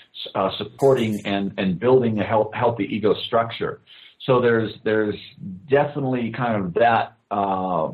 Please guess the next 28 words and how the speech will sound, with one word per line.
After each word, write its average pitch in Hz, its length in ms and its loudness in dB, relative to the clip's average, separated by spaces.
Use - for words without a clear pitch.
thing 127 160 2
that 117 120 0
has - 180 0
to - 60 -12
be 101 100 -4
taken 107 300 0
into 98 280 2
account 113 460 0
when 104 80 -2
you're 95 100 -2
dealing 107 260 0
with 101 120 2
the - 60 -2
masculine 101 440 0
and 92 100 0
feminine. 120 300 2
Notice 135 260 4
I'm 120 140 4
not 117 180 0
saying 113 200 0
man 113 180 2
and 98 160 0
woman, 107 380 2
because 98 320 2
all 139 240 4
of 107 160 2
us 98 140 -6
have, 104 380 -4